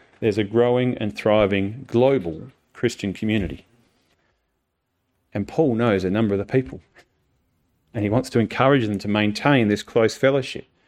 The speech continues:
connection, united in Christ, their communion together, even if only through the writing and sending of these letters and the couriers, the people who took these letters to and fro.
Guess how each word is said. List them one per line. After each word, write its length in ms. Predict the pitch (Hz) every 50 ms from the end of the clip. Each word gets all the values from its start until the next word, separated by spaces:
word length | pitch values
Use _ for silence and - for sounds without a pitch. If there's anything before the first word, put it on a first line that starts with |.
| _ _ _ _
connection, 640 | - - 110 131 151 160 - - - 95 87 87 - _ _
united 500 | - 117 113 110 120 127 139 143 139 135
in 120 | 127 117 110
Christ, 440 | - - 127 139 135 113 95 -
their 120 | - 113 101
communion 640 | - - 110 104 107 123 139 143 139 127 113 107 107
together, 560 | 107 - - - - 131 143 143 - 82 - _ _ _ _ _ _ _ _ _ _ _ _ - - - - - _ _
even 360 | - 139 151 151 135 127 120 117
if 180 | 139 127 127 -
only 260 | 135 135 127 123 113
through 320 | - - - 135 135 123 107
the 100 | 101 98
writing 400 | 110 113 117 120 110 - 110 104
and 120 | 101 101
sending 380 | - - 127 131 113 101 92 92
of 100 | 92 90
these 200 | 104 98 98 107
letters 520 | 113 127 127 92 80 - - - - - _ _ _ - - _ _ -
and 180 | 117 107 101
the 60 | 101
couriers, 580 | - - - 143 151 147 139 110 87 82 90 -
the 100 | - -
people 500 | - - - - 165 - - - 87 - - - _ _ _ _ _ _ _ _ _ _ _ _ _ _ _ _ _ _
who 120 | - 101
took 200 | 92 - - -
these 220 | 104 104 95 92
letters 300 | 101 101 98 92 92 - -
to 180 | - - 98
and 100 | 98 90
fro. 240 | - - 101 - -